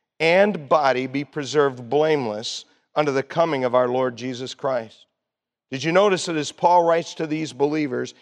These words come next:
he considers them to be threefold beings? He wanted their body and soul and spirit to be preserved blameless to the coming of our Lord Jesus Christ. Listen, the greatest part of creation is not the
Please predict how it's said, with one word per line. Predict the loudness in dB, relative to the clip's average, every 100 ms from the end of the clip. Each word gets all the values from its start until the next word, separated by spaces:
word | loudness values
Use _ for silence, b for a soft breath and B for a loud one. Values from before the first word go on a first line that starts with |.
| b
he | -8
considers | -6 -6 -4 -2 0 0 0
them | 0
to | 0 -6
be | -8
threefold | -10 _ -4 -2 -2 -4 -6 -2 0 -2 -6
beings? | -6 -6 -8 -12 -18 -18 -18 -20 _ _ _ _ _ _ _ _
He | 0 4
wanted | 6 6 4 2 4
their | 4 4
body | 4 2 2 2 0 -2
and | 0 0 0 -2
soul | -8 -2 4 6 8 8 4
and | 0 -4
spirit | -4 -6 -6 -4 0 2 2 -2 _ _ _
to | -6
be | -4
preserved | -4 -6 -6 0 4 4 2 -4
blameless | 0 2 2 2 -2 -4 -8 -12 -16 _ _ _ _ _
to | 0
the | 0
coming | 2 0 2
of | 0
our | 0 2
Lord | 0 -2
Jesus | -6 -10 -10 -10
Christ. | -8 -8 -10 -16 _ _ _ _ _ _ _ _ _ _ _ _ _ _ _ 2
Listen, | 2 2
the | 4
greatest | 4 4 2 2
part | 2 2
of | -2
creation | 0 4 4 2 -4
is | -2
not | 2 2 0
the | -4